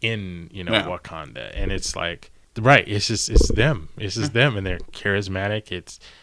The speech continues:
Speaker 1: it's, it's funny. It's, it's touching. It has, you know, themes in it, um, that, you know, serious themes in it, and it's, you know, not a nondescript villain that it just, you don't care about. You
Speaker 2: Who's
Speaker 1: know?
Speaker 2: a C G guy? Like, it's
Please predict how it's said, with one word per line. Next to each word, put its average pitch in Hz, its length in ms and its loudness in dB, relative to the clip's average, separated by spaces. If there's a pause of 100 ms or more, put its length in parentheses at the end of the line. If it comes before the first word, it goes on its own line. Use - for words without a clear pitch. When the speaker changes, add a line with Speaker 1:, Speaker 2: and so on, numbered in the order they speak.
(160)
Speaker 1:
it's, 95 320 -8
it's 98 220 -8
funny. 110 460 0
It's, - 240 -6
it's - 220 -14
touching. 120 500 -2
It 90 160 -4
has, 85 560 -6
you 92 80 -6
know, 82 220 -10
themes 117 420 -6
in 120 160 0
it, - 180 -6 (480)
um, 85 580 -6 (160)
that, - 280 -12
you 101 100 -12
know, 85 220 -12
serious 101 460 -4
themes 107 360 -6
in 120 120 -6
it, 120 100 -6
and 90 80 -8 (160)
it's, - 520 -6 (320)
you 98 160 -4
know, 101 220 -4
not 98 260 -2
a 92 240 -4 (160)
nondescript 98 840 -8
villain 104 500 -6
that 90 300 -12
it 58 240 -18
just, - 440 -14 (180)
you 87 140 -16
don't 92 180 -10
care 107 280 4
about. 120 400 2 (540)
You 117 100 -4
Speaker 2:
Who's 131 120 2
Speaker 1:
know? 101 60 6
Speaker 2:
a 101 40 0
C 151 240 -4
G 175 200 -6
guy? 175 360 -8
Like, 151 180 2
it's 151 200 2